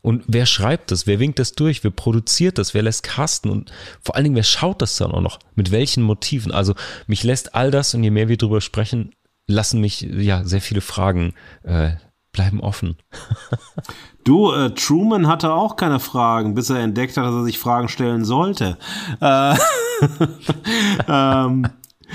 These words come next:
Speaker 2: also von daher, äh, lassen wir das einfach die Fugis entscheiden, ob wir beiden die, äh, letzten, äh, Nichtsehenden sind, ja,
Speaker 1: Ja.
Speaker 2: äh, die es, oder die Nicht-Verstehenden sind oder was auch immer.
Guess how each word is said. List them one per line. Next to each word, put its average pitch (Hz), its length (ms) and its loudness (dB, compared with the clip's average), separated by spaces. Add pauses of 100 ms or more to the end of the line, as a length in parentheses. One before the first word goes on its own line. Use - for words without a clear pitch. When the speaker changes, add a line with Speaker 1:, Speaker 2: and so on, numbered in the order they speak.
(320)
Speaker 2:
also 151 280 2
von 147 140 2
daher, 147 580 2
äh, 123 160 2
lassen 139 260 0
wir 185 40 2
das 165 160 0
einfach 139 160 -2
die 131 100 0
Fugis 160 380 -2
entscheiden, 127 460 0
ob 104 160 -2
wir 127 120 0
beiden 120 460 0
die, 110 260 0
äh, 104 540 -2
letzten, 123 680 -2
äh, 117 140 -2
Nichtsehenden 123 880 0
sind, 113 440 0
ja, 104 140 0
Speaker 1:
Ja. 117 640 0
Speaker 2:
äh, 107 40 0
die 113 120 0
es, 117 120 -2
oder 131 180 0
die 117 140 2
Nicht-Verstehenden 139 880 0
sind 110 300 0
oder 110 160 -2
was 123 160 -2
auch 110 100 -6
immer. 151 400 -2